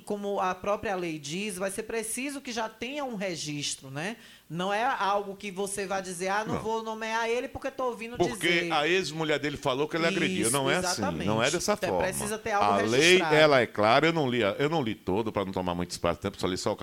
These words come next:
Speaker 1: Mas fica à
Speaker 2: cabeçalho.
Speaker 1: vontade.
Speaker 2: Mas a lei, ela é clara,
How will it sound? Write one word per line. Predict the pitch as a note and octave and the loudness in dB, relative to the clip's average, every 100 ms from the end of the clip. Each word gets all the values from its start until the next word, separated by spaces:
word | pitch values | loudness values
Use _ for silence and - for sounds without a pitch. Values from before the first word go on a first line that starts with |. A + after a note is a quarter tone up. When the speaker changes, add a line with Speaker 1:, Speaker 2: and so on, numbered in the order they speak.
| D#3+ | 0
Speaker 1:
Mas | F#3 | 0
fica | - | 0
à | D#3+ | 2
Speaker 2:
cabeçalho. | - A4 | 2 0
Speaker 1:
vontade. | B4 E3 A#2 G2+ | -4 -6 -6 -2
Speaker 2:
Mas | F2+ A2+ A#2 | 2 2 4
a | G#2 | 2
lei, | F#2+ A#2 D#3 D3+ - | 2 2 2 2 0
ela | A#2 G#2+ | 0 0
é | |
clara, | - E2 D#2+ F#2 C3+ D3 | -2 -2 0 2 0 -2